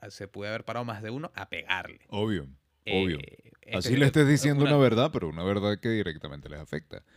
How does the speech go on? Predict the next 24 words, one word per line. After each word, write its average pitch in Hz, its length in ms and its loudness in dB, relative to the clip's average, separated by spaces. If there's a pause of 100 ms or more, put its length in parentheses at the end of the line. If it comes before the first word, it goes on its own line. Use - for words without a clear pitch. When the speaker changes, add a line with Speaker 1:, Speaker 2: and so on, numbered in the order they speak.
(380)
Speaker 2:
Pero 101 180 0
ahí 113 100 4
es 127 60 6
donde 123 140 2 (100)
Speaker 1:
Claro. 113 120 2
Speaker 2:
voy, 113 300 2
o 78 60 -14
sea, - 280 -8 (400)
si 98 260 -4
todas 120 300 4
las 131 120 6
verdades 123 720 0 (560)
te - 120 -10
van 90 180 -6
a 110 40 0
afectar 104 520 0
y 80 80 -12
en 71 120 -14
público 101 460 -2
vas 110 120 2
a 107 40 -2
clavarle 107 360 -2
un 110 80 -6
trancazo, 110 580 -4